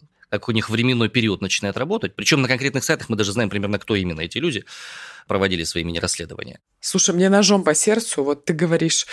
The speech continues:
Speaker 2: что обещают вернуть деньги в ближайшее время. Где мои деньги за концерт в Москве группы Måneskin? А, группа Måneskin?
Speaker 1: Не путай теплое с мягким. Группа Måneskin — это одна история. Они, я боюсь,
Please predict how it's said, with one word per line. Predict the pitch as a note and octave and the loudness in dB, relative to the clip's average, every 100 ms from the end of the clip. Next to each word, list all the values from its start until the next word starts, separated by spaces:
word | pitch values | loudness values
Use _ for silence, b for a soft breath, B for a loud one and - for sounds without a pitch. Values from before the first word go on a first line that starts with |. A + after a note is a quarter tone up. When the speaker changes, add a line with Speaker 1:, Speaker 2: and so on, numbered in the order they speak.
| B - | B -2
Speaker 2:
что | - - C#3+ | 0 2 2
обещают | C#3+ D3+ F3+ F3 | 4 2 2 2
вернуть | C#3+ D3 D3+ | 0 0 0
деньги | C#3+ D3+ C#3+ | 2 2 2
в | B2+ | 0
ближайшее | C#3 C#3 C#3+ - C#3 | 0 2 2 2 2
время. | D3+ G3 D#3 C3 _ B B F3 | 2 2 0 -4 _ B B -4
Где | D#3+ D#3+ A#3 A#3+ | 0 4 6 6
мои | A3+ G#3+ | 6 6
деньги | G#3+ A#3+ A3 | 6 6 6
за | F#3 D#3+ | 4 4
концерт | F3 E3+ G#3 G3 | 4 6 4 4
в | F3 | 2
Москве | F3 - - G3 D#3 B2 - - | 2 2 2 6 6 4 -2 -2
группы | D#3 - | 0 2
Måneskin? | E3+ E3 D3 A#2+ - - A#2 - - | 4 4 4 2 0 -4 -6 -8 2
А, | - G3+ | 4 6
группа | B3 G3 G3+ F#3 | 6 4 4 4
Måneskin? | E3 D3+ C3+ - - A#2+ - _ _ _ - | 4 4 4 2 0 -2 -4 _ _ _ -2
Speaker 1:
Не | C3+ E3+ | 2 4
путай | B3 C#4+ G3+ | 4 4 4
теплое | G#3 F#3+ F3 | 2 2 2
с | D#3 | 2
мягким. | C3+ G#2 - F2+ | 2 2 -2 0
Группа | G#2 E3+ F3+ | 0 2 4
Måneskin — | G#3+ G3+ - D#3 D3 | 4 4 2 0 2
это | C#3+ | 2
одна | D3+ A3 | 2 0
история. | - B2 A2 | 2 4 4
Они, | B2 C#3+ A#2+ | 4 4 4
я | B2 | 4
боюсь, | A2+ C3 A#2+ - | 4 2 2 -2